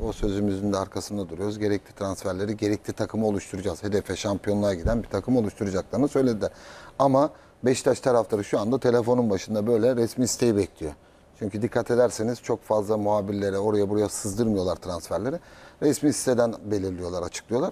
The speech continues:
Onu bekliyor Beşiktaş taraftarı. Resmi sitenin bildirimlerini açmışlar abi. Bakıyorlar her gün, her dakika transfer gelecek mi, geldi mi, ne zaman gelecek? Ya bu konuda da artık başkanın, yönetimin, e, biraz daha yani, e, tabii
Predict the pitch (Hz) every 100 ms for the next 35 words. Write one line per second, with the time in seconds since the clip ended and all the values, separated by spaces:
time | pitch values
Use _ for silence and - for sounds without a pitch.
0 | - 180 196 127 - 113 104 - 95 -
1 | 95 90 107 127 123 135 - - 117 143
2 | 127 127 117 110 117 131 139 - 107 87
3 | 87 120 120 - 113 101 131 104 104 120
4 | - - - 117 98 - 127 123 - -
5 | 117 107 - 117 107 107 101 101 - 107
6 | 113 107 95 92 104 113 110 107 95 90
7 | 113 151 - - - - 147 151 160 156
8 | 156 - 143 139 123 120 120 - 131 117
9 | 120 127 - 117 127 - - - - -
10 | 117 113 107 139 135 104 110 110 135 139
11 | - _ - 107 113 117 117 110 104 104
12 | 101 98 98 92 110 120